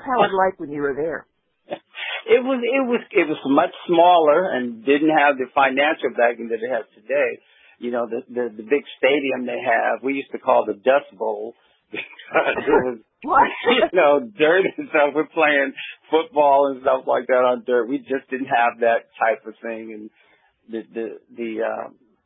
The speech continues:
Speaker 2: conferences we played in, the meac and everything. But as far as the people and the interaction, it was, it was amazing. One of the highlights of my life. I mean, I've met some guys that I was, became friends with, uh,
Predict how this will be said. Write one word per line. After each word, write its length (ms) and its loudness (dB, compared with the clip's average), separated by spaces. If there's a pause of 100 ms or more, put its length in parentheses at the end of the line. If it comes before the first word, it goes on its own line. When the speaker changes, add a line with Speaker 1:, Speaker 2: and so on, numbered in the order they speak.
Speaker 2:
conferences 580 -4
we 220 -6
played 240 0
in, 120 -8
the 60 -14
meac 540 -4
and 100 -16
everything. 360 -20
But 180 2 (400)
as 60 -6 (100)
far 240 4
as 140 -8
the 80 -12 (260)
people 320 -10
and 100 -12
the 60 -8
interaction, 480 -8
it 120 -8
was, 200 -12
it 160 -10
was 160 -12 (580)
amazing. 540 -2
One 140 -6
of 80 -14
the 140 -6 (120)
highlights 580 0
of 80 -6
my 140 -4
life. 360 0
I 100 2
mean, 240 -8 (420)
I've 300 2
met 280 -2 (120)
some 180 -6
guys 560 2 (100)
that 140 -6
I 240 -2
was, 160 -14 (460)
became 340 -6 (100)
friends 320 0
with, 240 -4 (480)
uh, 380 -10